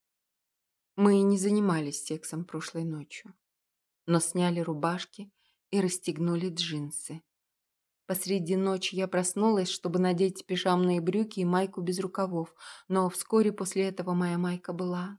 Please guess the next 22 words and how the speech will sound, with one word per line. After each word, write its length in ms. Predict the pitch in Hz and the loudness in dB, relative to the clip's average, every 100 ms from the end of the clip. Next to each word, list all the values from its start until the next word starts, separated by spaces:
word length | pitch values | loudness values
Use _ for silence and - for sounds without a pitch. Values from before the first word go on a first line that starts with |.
| _ | _
снята, 680 | - 185 185 180 - 202 - _ | -12 -6 -6 -6 -10 -20 -20 _
а 80 | 170 | -4
брюки 400 | 156 160 160 190 | -2 -2 -2 -6
спущены 680 | 185 - 170 - - 185 185 | -12 -12 -14 -10 -8 -8 -10
с 120 | - | -12
талии. 600 | - 143 151 151 165 180 _ _ - | -14 -12 -12 -14 -18 -20 _ _ -2
Райан 520 | 180 180 175 165 165 | 4 4 4 0 -4
снял 440 | - - 175 165 160 | -6 -4 0 0 -2
джинсы, 640 | 151 185 185 180 - - 175 _ _ _ _ _ _ | -6 -4 -2 -2 -4 -8 -14 _ _ _ _ _ _
но 340 | 165 170 160 | -2 -2 -2
не 140 | 160 165 | -6 -8
снимал 440 | - 180 170 156 | -4 -2 -2 -4
трусов. 480 | - 143 - 156 175 _ - - - | -8 -10 -8 -8 -12 _ -20 -20 -6
Он 140 | 185 190 | 0 2
держал 440 | 196 175 190 190 | 4 2 0 0
меня 300 | 175 170 180 | 0 0 0
в 80 | 170 | -2
объятиях, 760 | 165 170 190 196 196 160 - _ _ _ | -4 -6 -6 -6 -8 -14 -16 _ _ _
прижав 460 | 170 170 185 180 | -6 -2 -2 -4
к 100 | - | -6
своей 440 | - 160 170 175 175 | -16 -6 -2 -2 -2
груди. 600 | - 175 160 - 151 | -4 -6 -6 -8 -10